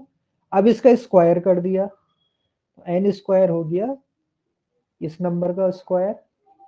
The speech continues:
यानी कि ट्वेंटी फ़ाइव एक्स स्क्वायर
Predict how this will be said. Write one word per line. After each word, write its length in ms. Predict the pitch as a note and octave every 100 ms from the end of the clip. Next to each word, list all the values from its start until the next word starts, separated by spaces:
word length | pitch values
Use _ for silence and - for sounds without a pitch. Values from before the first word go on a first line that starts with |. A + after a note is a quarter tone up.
| _ _ _ _ _ _ _
यानी 340 | D3+ D#3 E3+ F3+
कि 180 | A#3 C4+ C4+ _ _ _ _ _ _ _ _ _ _ _
ट्वेंटी 400 | D#3 D#3+ D#3 G3+
फ़ाइव 440 | F#3+ - F3+ F#3+ G3
एक्स 260 | F#3+ F#3
स्क्वायर 580 | F#3 - - F#3+ G3+ A3+